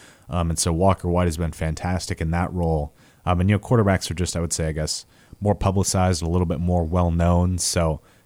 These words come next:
everyone, a lot of people already knew kinda who Walker White was even before he committed to Auburn. And then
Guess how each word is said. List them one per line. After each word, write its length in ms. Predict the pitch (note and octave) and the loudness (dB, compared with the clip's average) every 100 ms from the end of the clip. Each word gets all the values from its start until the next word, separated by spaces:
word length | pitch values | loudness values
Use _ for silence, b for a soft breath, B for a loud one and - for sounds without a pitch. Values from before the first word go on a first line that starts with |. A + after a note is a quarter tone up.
| b | b
everyone, 460 | F2 F2 F2 E2 - | -2 0 2 0 -4
a 80 | F2 | -2
lot 140 | F2+ | 0
of 60 | E2+ | 2
people 220 | F#2 E2+ | 0 0
already 220 | F2+ D#2+ D#2 | 0 0 0
knew 180 | E2+ | 0
kinda 220 | E2 E2 D2+ | -2 -4 -2
who 100 | E2+ | -2
Walker 340 | E2+ D#2+ - | -2 -4 -4
White 240 | E2 D#2+ C#2 | -4 -2 -2
was 300 | E2+ E2 F2 | -2 -2 -4
even 200 | E2 D2+ | -6 -6
before 260 | D#2 F2+ | -6 -6
he 60 | D#2 | -4
committed 380 | D#2 E2+ G2 E2 | -4 0 0 2
to 60 | |
Auburn. 400 | D#2 D#2 D#2+ D2+ - b b b b - | 0 0 -2 -4 -8 b b b b -2
And 200 | G#2+ G2+ | 2 4
then 320 | F#2+ F2 | 4 0